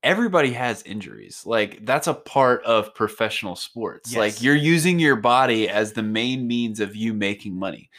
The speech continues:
Speaker 1: So he's not the first or the last person that's dealt with that, right?
Speaker 2: No, he's not.
Speaker 1: So I
Speaker 2: So
Speaker 1: do think the documentary did not do a good job of kind of putting it in perspective of everybody deals with this. They made it
Speaker 2: Yes.
Speaker 1: seem like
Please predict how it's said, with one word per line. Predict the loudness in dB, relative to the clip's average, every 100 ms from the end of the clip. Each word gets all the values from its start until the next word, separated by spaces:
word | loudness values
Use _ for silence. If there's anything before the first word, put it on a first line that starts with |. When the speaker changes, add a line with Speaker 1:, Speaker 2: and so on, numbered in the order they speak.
| -14
Speaker 1:
So | 0 2
he's | 4 2
not | 2 0
the | -2
first | 4 6 6 0 -2
or | 0 2
the |
last | 4 2 0 -2
person | -6 -4
that's | -6 -8
dealt | 0 0 0
with | -8
that, | -16 -18 -6
right? | 0 0 2
Speaker 2:
No, | 2 0
he's | -2 -10 -8
not. | -8 -6 0
Speaker 1:
So | 2
I | 4 2
Speaker 2:
So |
Speaker 1:
do | 2 2
think | 2 0
the | 2
documentary | 2 2 -2 -2 0 0 -2
did | -2 -2
not | 0 0 -2
do | -2 0
a | 0
good | -2 -2
job | 0 2 2 0
of | -6
kind | -6 -4
of | -4
putting | -4 -2 0
it | 0
in | -2
perspective | -4 -16 -4 -2 -2 -4 -4 0
of | 0 0 -2 -10 _ _ _ _ _ _
everybody | 2 4 2 4 2 2
deals | 2 4 2 -2
with | -14 -12
this. | -12 -10 -8
They | -2 2
made | 4
it | 2 0
Speaker 2:
Yes. |
Speaker 1:
seem | -2 0
like | 0 -2